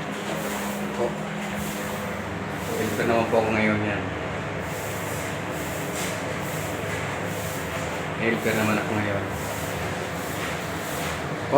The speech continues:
maraming salamat sa inyo. At maraming salamat po sa inyong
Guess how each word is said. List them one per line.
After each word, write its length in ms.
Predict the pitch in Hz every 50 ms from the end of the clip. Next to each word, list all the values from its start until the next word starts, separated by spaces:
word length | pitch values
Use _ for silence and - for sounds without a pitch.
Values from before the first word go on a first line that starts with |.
| 147 135
maraming 400 | 123 123 123 123 127 123 123 123
salamat 340 | 131 123 127 127 131 127 123 -
sa 100 | 135 123
inyo. 220 | 123 127 139 165 214 220 - - - - - - - - -
At 180 | - - 123 - -
maraming 400 | 135 131 131 131 127 131 127 123
salamat 320 | - 127 127 127 127 123 -
po 80 | - 120
sa 140 | - 131
inyong 260 | 123 123 120 120 117